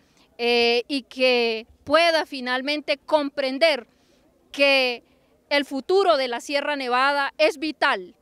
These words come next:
no solo para los cuatro pueblos de la sierra, sino para el futuro del Caribe, de Colombia y la humanidad, porque es el corazón de la madre tierra,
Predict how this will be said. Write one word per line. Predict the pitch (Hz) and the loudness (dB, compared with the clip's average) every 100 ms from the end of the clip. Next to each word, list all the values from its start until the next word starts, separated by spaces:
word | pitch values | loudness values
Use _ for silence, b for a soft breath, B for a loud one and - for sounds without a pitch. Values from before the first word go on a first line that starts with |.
| b b | b b
no | 262 339 | -6 -6
solo | - 349 349 311 | 0 2 2 0
para | 277 247 233 | -2 -4 -4
los | 214 214 | -6 -10
cuatro | - 294 - 277 | -2 -2 0 -6
pueblos | 294 285 262 269 | -2 -2 -2 -8
de | 240 | -8
la | 214 | -10
sierra, | - 269 269 262 | -4 -4 -2 -6
sino | 262 214 233 | -10 -12 -6
para | 269 | -4
el | 262 | -4
futuro | 233 208 330 320 277 | -8 -2 0 2 2
del | 254 | -2
Caribe, | - 214 254 294 277 | -4 -6 -4 -4 -4
de | 240 214 | -6 -8
Colombia | 220 226 277 269 | -4 -2 -2 -4
y | 254 | -8
la | |
humanidad, | 233 220 220 226 269 | -6 -6 -4 -2 -2
porque | 285 269 294 | -2 -6 -6
es | 349 | -4
el | 339 | -4
corazón | - 254 214 - 370 359 | -2 -4 -4 -2 -2 0
de | 269 | -4
la | 220 | -4
madre | 220 226 226 | -8 -8 -10
tierra, | - 277 254 226 | -4 -2 -2 -8